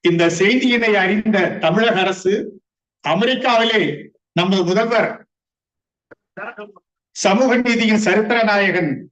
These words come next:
தளபதி மு க ஸ்டாலின் அவர்கள் அமெரிக்காவிலே அரசு பயணத்திலே இருந்தாலும், அவர் தொடங்கி அமைச்சர், பள்ளிக்கல்வித்துறை அமைச்சர்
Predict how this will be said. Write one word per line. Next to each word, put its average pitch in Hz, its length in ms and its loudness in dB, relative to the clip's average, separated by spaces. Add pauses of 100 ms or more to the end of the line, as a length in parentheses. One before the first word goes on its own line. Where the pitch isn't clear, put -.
தளபதி 196 360 2
மு 196 240 2
க 240 120 2
ஸ்டாலின் 208 360 2
அவர்கள் 185 300 2
அமெரிக்காவிலே 214 760 2
அரசு 208 440 0
பயணத்திலே 202 540 2
இருந்தாலும், 185 800 0 (400)
அவர் 208 380 2
தொடங்கி 240 720 0
அமைச்சர், 220 760 -2 (500)
பள்ளிக்கல்வித்துறை 220 800 0
அமைச்சர் 180 580 -2